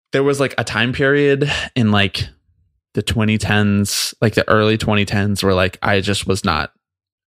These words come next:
I was not in on Major League Baseball. Like, I was frustrated, obviously, by the Mets and the rebuild and everything, but also in general, I was just kind of deeply frustrated with, like, everybody's attitude towards baseball, like,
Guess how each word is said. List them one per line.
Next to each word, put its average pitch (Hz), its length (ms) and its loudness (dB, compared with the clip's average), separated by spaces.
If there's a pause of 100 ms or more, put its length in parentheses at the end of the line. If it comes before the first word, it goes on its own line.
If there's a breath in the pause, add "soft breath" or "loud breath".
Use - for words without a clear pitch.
(120)
I 110 80 0
was 87 140 -4
not 85 200 -6
in - 260 -8 (320)
on 98 160 -4
Major 78 240 -2
League 71 140 -4
Baseball. - 500 -6
Like, 98 260 0 (340 soft breath)
I 113 100 0
was 107 120 0
frustrated, 120 720 0 (360)
obviously, 113 340 0
by 101 160 0
the 98 100 -2
Mets 104 400 -2 (280)
and 110 120 0
the 107 60 -2
rebuild 101 560 0
and 107 100 0
everything, 98 600 0 (260 soft breath)
but 117 140 2
also 120 280 2
in 107 140 0
general, 98 560 0 (320)
I 113 120 2
was 110 140 0
just 107 280 0 (240)
kind 110 180 0
of 95 140 -4
deeply 104 280 0
frustrated 98 640 0
with, 95 200 -4
like, 80 280 -2 (480)
everybody's 113 540 0
attitude 120 500 2
towards 135 240 0
baseball, 113 720 0 (240)
like, - 240 -8